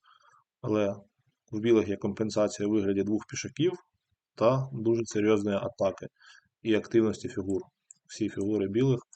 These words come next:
дивляться на чорного короля, по суті. Слон С вісім. Чорні ухиляються від розміну слонів і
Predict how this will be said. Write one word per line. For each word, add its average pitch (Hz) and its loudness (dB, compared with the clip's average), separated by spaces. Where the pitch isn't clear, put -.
дивляться 104 0
на 101 -8
чорного 107 -6
короля, 104 0
по - -12
суті. 104 -10
Слон 110 0
С 104 -2
вісім. 151 -2
Чорні 117 2
ухиляються 113 2
від 104 -2
розміну 110 2
слонів 127 0
і 113 -2